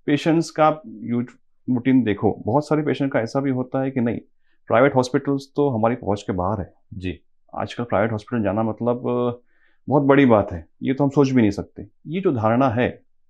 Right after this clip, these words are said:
Speaker 1: ठीक है, फाइनेंशियली होता है,
Speaker 2: जी।
Speaker 1: लेकिन जो भी हम कर सकते हैं अपनी तरफ से, जितना अफोर्डेबिलिटी बना सकते हैं, वो हम कोशिश कर रहे हैं कि जितना अफोर्डेबल बने, उतना अफोर्डेबल बनाया जाए। ताकि पेशेंट्स को उसका फायदा हो और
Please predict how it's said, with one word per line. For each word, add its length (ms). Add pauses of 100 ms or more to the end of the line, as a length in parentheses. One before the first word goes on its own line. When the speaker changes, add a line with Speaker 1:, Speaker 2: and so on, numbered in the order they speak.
(160)
Speaker 1:
ठीक 180
है, 80
फाइनेंशियली 760 (120)
होता 220
है, 200 (140)
Speaker 2:
जी। 160 (220)
Speaker 1:
लेकिन 340 (140)
जो 340
भी 120
हम 140
कर 140
सकते 300
हैं 40
अपनी 140
तरफ 180
से, 260 (340)
जितना 480 (480)
अफोर्डेबिलिटी 500
बना 260
सकते 320
हैं, 180 (140)
वो 120
हम 60
कोशिश 300
कर 140
रहे 120
हैं 100
कि 60
जितना 220
अफोर्डेबल 360
बने, 320 (560)
उतना 240
अफोर्डेबल 360
बनाया 320
जाए। 260 (440)
ताकि 180
पेशेंट्स 460
को 380 (100)
उसका 300
फायदा 480
हो 200
और 100